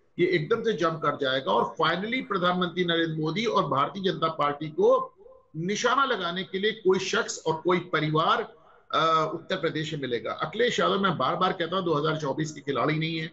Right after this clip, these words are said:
उनकी अपनी पार्टी, उनके अपने कार्यकर्ता मानते हैं कि हाँ साहब, उनका लोकसभा में कोई बहुत योगदान नहीं होने वाला है। राहुल गांधी, on the contrary, प्रधानमंत्री पद के उम्मीदवार बने घूम रहे हैं। तो ऐसे में अगर वो यहां से लौट के आता है, जब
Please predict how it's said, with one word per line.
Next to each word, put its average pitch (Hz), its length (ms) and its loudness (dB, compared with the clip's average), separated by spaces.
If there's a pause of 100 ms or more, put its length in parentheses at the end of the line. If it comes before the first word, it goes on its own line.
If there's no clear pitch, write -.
(240)
उनकी 139 200 0
अपनी 151 240 -2
पार्टी, 165 300 0
उनके 147 220 -2
अपने 180 240 -2
कार्यकर्ता 160 540 0
मानते 156 320 2
हैं 147 80 0
कि 151 60 -2
हाँ 139 160 0
साहब, 156 200 0
उनका 139 180 -2
लोकसभा 143 380 2
में 143 100 0
कोई 147 180 -2
बहुत 139 280 0
योगदान 123 340 0
नहीं 156 100 0
होने 143 180 -2
वाला 135 220 0
है। 127 80 -6 (380)
राहुल 175 460 2
गांधी, 214 280 0
on 196 120 -4
the 180 140 -4 (140)
contrary, 151 520 -4 (480)
प्रधानमंत्री 220 540 0
पद 190 100 -6
के - 180 0
उम्मीदवार 165 400 2
बने 151 200 0
घूम 135 240 -4
रहे 117 100 -4
हैं। - 160 -14 (240)
तो - 80 -2
ऐसे 185 280 -2
में 233 140 0
अगर 226 160 4
वो 156 300 2
यहां 208 220 4
से 185 140 -4
लौट 147 260 -2
के 131 60 -4
आता 151 160 -6
है, 202 60 -8
जब 247 220 2